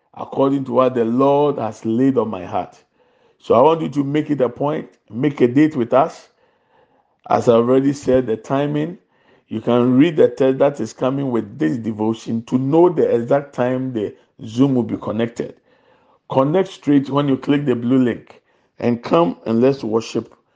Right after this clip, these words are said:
come and let's pray. And I'm trusting God for these prayer points God has laid on my heart, which I have written them down. I believe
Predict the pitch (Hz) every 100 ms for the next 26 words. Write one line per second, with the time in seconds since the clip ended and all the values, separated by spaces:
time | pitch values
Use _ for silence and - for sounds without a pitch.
0 | _ _ - 147 147 110 117 123 123 -
1 | 101 - _ _ _ _ _ _ _ -
2 | 127 139 139 131 - 151 - - 151 135
3 | 107 - _ _ _ _ _ _ _ _
4 | _ _ _ - 123 127 131 202 208 -
5 | - 151 156 156 139 143 131 135 135 127
6 | 110 - 113 131 143 123 113 101 120 123
7 | 131 135 110 110 101 123 135 151 147 117
8 | 120 110 92 - _ _ _ _ _ _
9 | _ _ - 117 117 127 123 127 135 175
10 | 135